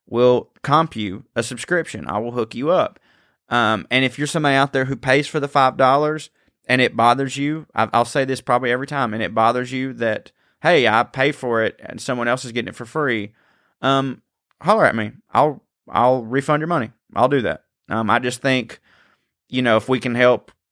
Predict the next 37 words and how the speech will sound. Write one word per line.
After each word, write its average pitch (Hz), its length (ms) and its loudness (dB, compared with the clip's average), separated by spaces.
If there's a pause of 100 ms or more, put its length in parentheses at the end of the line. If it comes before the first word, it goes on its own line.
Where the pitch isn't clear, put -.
(280)
if, 95 240 -2
if 110 160 -2
we 139 80 -2
can 123 140 -2
help 131 200 2
people 123 320 0
along, 123 300 2
we 117 80 -2
should 113 180 -6
be 117 60 2
able 110 140 0
to 110 40 -8
do 123 160 0
that. 131 260 4
And 110 120 0
if 110 100 -8
you 123 80 -4
can 123 140 -2
afford 131 640 2
to 127 140 -4
do 117 260 0
things, 117 340 -4
then 117 160 -2
you 117 120 0
should, 107 440 -6
uh, 82 120 2 (560)
do 113 160 -2
them. - 240 -14 (300)
You 113 140 -4
know, 107 180 -4 (260)
I 123 60 2
know 143 180 4
that 135 100 4
the, 123 200 -2
the 131 120 0
world 127 400 2
can't 120 300 -6